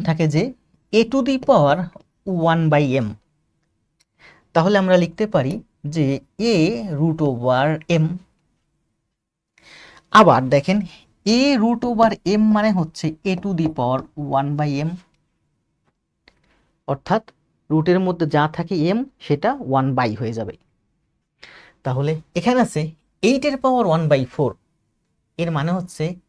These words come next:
eight-এর পাওয়ার হচ্ছে eight root over four। তাহলে এই eight root over four হচ্ছে এই অঙ্কের অ্যান্সার। ক্লিয়ার হয়েছে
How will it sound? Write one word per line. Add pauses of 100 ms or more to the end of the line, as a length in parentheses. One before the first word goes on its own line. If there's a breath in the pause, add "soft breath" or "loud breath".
(260)
eight-এর (220)
পাওয়ার
হচ্ছে (220)
eight (180)
root
over
four। (920 soft breath)
তাহলে (140)
এই (100)
eight
root
over
four
হচ্ছে
এই
অঙ্কের
অ্যান্সার। (2750 soft breath)
ক্লিয়ার
হয়েছে